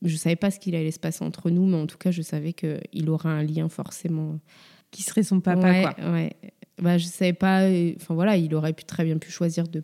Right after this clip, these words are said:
Speaker 1: pas le reconnaître ou j'en sais rien, mais je sentais qu'il y avait quelque chose au fond de lui.
Speaker 2: Donc ça, c'est, euh, le vingt-cinq décembre, ça s'est vraiment bien fini, euh, cette année ?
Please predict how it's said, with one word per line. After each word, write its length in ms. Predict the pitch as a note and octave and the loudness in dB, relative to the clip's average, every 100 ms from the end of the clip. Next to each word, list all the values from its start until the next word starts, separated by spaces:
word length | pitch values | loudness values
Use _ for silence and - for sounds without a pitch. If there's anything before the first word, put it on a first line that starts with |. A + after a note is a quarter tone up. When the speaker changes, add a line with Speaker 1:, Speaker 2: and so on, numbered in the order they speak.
| - | -6
Speaker 1:
pas 120 | - | 0
le 60 | E3 | 2
reconnaître 760 | D#3+ D#3+ E3+ E3 E3 F3 - | 2 2 2 2 2 0 0
ou 60 | D#3+ | -2
j'en 140 | D3+ | 0
sais 160 | D#3+ F3+ | 0 0
rien, 260 | E3+ E3+ D#3 | 2 2 0
mais 180 | D3 | -2
je 100 | D#3 | -2
sentais 380 | D#3 E3+ E3 E3 | -4 -2 -2 -4
qu'il 140 | - E3 | -2 -2
y 20 | |
avait 100 | D#3+ | -2
quelque 260 | E3 E3 E3 | -2 -4 -6
chose 240 | - D#3+ | -4 -6
au 80 | D#3+ | -6
fond 160 | E3 | -6
de 100 | D#3 | -6
lui. 200 | D#3 D#3+ - _ _ _ - | -4 -6 -10 _ _ _ -4
Speaker 2:
Donc 100 | G#3 | -2
ça, 120 | G#3 F#3+ | 0 0
c'est, 260 | G3 F#3 | 0 2
euh, 60 | F3+ | 4
le 100 | F#3+ | 4
vingt-cinq 400 | F#3+ G3+ G#3+ G3+ | 4 2 2 2
décembre, 500 | G3 F3+ G#3 G#3+ F3+ | 2 2 0 2 0
ça 100 | F3 F3 | 0 -2
s'est 280 | F3 E3 D#3+ | -2 -4 -2
vraiment 340 | E3 F3+ F#3 | 2 2 4
bien 160 | F3+ F3+ | 4 2
fini, 380 | - F#3+ G3+ G3 | 2 2 2 2
euh, 40 | |
cette 220 | F3 F3+ F3 | 0 -2 0
année ? 300 | F3 G#3 | 0 0